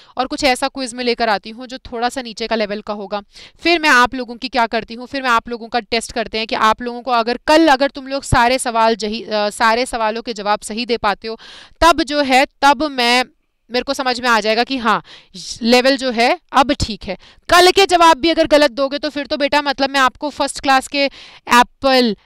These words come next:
मैंगो, बनाना ये वाले वर्ड्स तो नहीं सिखा सकती, क्योंकि ये तो आपको पता है। हम लोग को थोड़ा तो अपना लेवल अप करना पड़ेगा, तभी तो बेहतर अंग-, इंग्लिश कर पाएंगे, क्योंकि एप्पल बनाना तो सब जानते हैं, है ना। तो इस वजह से तो थोड़ा सा क्या करना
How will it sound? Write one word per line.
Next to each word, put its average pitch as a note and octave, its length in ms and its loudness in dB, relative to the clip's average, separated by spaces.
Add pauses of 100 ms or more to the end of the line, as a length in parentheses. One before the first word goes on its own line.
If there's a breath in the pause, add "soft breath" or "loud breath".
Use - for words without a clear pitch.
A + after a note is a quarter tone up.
(100)
मैंगो, C4 480 0
बनाना A#3+ 460 2
ये A3+ 240 -4
वाले A3+ 220 0
वर्ड्स A3+ 280 -8
तो C4+ 100 -10
नहीं C4+ 200 -4
सिखा C4+ 300 -4
सकती, B3+ 320 -10
क्योंकि A#3 220 -12
ये G3+ 120 -8
तो A#3 120 -6
आपको A3+ 260 -2
पता C4+ 280 0
है। C4 160 -2
हम G#3+ 200 -10
लोग B3 160 -10
को D4 120 -10
थोड़ा A3+ 300 -2
तो E4+ 100 -2
अपना D4+ 160 -4
लेवल C4+ 260 0
अप C#4 120 -2
करना C4 240 -2
पड़ेगा, C4+ 320 0
तभी C4 220 -2
तो C#4+ 160 -4 (540 loud breath)
बेहतर B3 520 2
अंग-, D#4 160 0
इंग्लिश D4 320 -2
कर C#4+ 160 0
पाएंगे, D4 260 -2
क्योंकि D#4 220 -2
एप्पल B3 360 4
बनाना D4 300 0
तो D#4+ 100 -12
सब D4+ 180 -4
जानते C4 340 -2
हैं, B3 140 -10 (640)
है D#4 80 -4
ना। D#4 140 0 (400 soft breath)
तो F4+ 60 -8
इस F#4+ 160 -4
वजह C4 240 -2
से B3 140 -8 (260 soft breath)
तो F4 60 -12 (120)
थोड़ा C#4 240 2
सा E4+ 200 0
क्या C#4 260 2
करना B3+ 340 -4